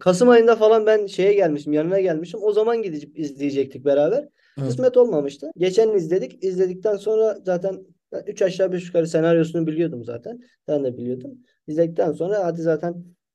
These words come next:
Speaker 1: günümüzü anlattığı için biraz da seçim vari bir atmosferde de olduğumuz için biraz konuşmak istedik üzerine diyelim ve filmi biraz ö-, özetleyelim aslında. Sonra
Speaker 2: Tabii, değil mi?
Speaker 1: devam edelim istersen.
Speaker 2: Tabii.
Speaker 1: Film klasik bir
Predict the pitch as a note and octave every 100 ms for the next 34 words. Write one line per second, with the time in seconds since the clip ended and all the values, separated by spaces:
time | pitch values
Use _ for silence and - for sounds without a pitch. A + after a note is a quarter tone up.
0 | _ D3+ E3 E3+ F#3+ F3 E3+ E3 G3+ -
1 | C#3+ C#3 C3 B2 B2+ B2+ - _ _ _
2 | - E3 G3 E3 B2 B2+ C3+ C#3+ D#3 E3+
3 | D#3 C#3+ - _ _ - C#3+ D3+ D3 E3
4 | D3 D#3+ D3 C3 D#3 E3+ C3+ A#3+ B3+ D#3+
5 | D#3+ - D3 C#3+ D3 D3 - B2 A#2+ B2+
6 | B2+ D3 B3 B3 _ E3 G#3 A#3 F4+ D4+
7 | - E3+ F#3 C4+ B3+ - - F#3+ G3+ B3
8 | A#3 A3+ A3+ A3 - F#3 E3+ F#3 F3 F3+
9 | G3 A3 F#3 C#3 C#3 C#3 C3 G3 A#3+ -
10 | E3+ E3 D#3+ - - C#3 C3 B2+ B2 B2
11 | B2 B2+ D3 - _ _ B2+ B2+ - D4+
12 | D4 - _ _ - A3+ A#3 B3+ B3 B3+
13 | B3